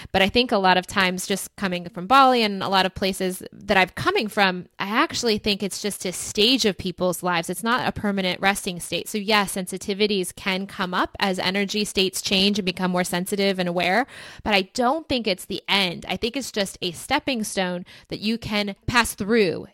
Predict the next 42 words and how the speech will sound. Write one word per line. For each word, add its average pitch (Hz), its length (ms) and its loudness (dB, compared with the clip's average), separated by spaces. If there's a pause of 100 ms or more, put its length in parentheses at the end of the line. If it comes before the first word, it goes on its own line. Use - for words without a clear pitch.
It's 202 140 -2
a 208 60 0
transition 190 840 -2
phase 175 460 -4
that - 120 -10
you 202 120 -4
can 190 120 -6
actually 180 300 -2
get 180 180 -4
through 214 720 2 (240)
to 269 120 2
a 262 60 4
place 202 360 2
where 214 80 0
you 202 180 0
can, 277 400 0
like 190 220 -6
you're 226 140 -2
saying, 196 500 -4
choose 262 280 0
to 269 80 -4
eat 240 200 -4
any 277 220 0
of 302 100 -4
the 262 100 0
foods 214 240 -2
you 190 100 0
want. 175 260 0
Not 226 140 0
that - 200 -2
you 247 120 0
will 233 240 6
always 214 340 8
want 226 180 4
to 302 60 -2
eat 208 180 0
cheese 185 240 0
or 185 60 0
dairy 180 260 2
or 180 60 4
whatever 180 260 2
you 180 380 0